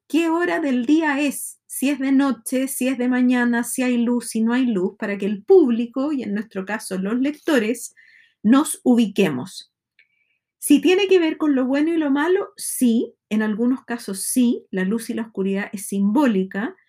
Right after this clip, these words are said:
y sí puedo afirmar que en el caso de Macbeth, la oscuridad tiene que ver con el delito, con el crimen, con la maldad. En otros casos no tanto, pero sí hay un componente moral, digamos, en este recurso escénico.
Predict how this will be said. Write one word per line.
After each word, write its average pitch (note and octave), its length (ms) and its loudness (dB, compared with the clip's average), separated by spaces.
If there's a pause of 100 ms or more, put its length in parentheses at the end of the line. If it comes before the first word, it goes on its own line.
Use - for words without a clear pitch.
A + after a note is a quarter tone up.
(300)
y A3+ 140 -4
sí C#4+ 260 2
puedo C#4+ 300 0
afirmar B3+ 680 0
que - 80 -8
en G#3 80 -4
el G3 160 -4
caso G#3 440 -10
de G#3 160 -2
Macbeth, G3+ 600 -2
la G#3 120 -4
oscuridad F#3+ 640 -2
tiene G3+ 240 -4
que F#3 160 -6
ver F#3+ 320 -2
con F#3 180 -2
el F#3 140 -2
delito, F#3 680 0
con F3+ 160 -8
el E3+ 200 -10
crimen, E3+ 800 -4
con E3+ 200 -2
la E3 80 -2
maldad. E3 440 -2 (640)
En A3+ 180 6
otros B3 280 2
casos B3+ 380 0
no C4 240 4
tanto, B3 480 2
pero A3 220 2
sí D4+ 500 4
hay B3 200 2
un B3 100 4
componente A3+ 920 0
moral, G3+ 500 2
digamos, C#3+ 540 -10
en F3 140 -6
este F3+ 500 -2
recurso F3 920 -2
escénico. D#3+ 720 -4